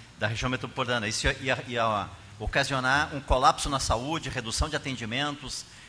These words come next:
redução de cirurgias, demissão de funcionários, precarização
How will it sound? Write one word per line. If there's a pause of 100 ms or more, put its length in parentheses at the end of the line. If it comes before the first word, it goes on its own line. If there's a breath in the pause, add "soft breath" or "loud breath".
redução
de
cirurgias, (280 loud breath)
demissão
de
funcionários,
precarização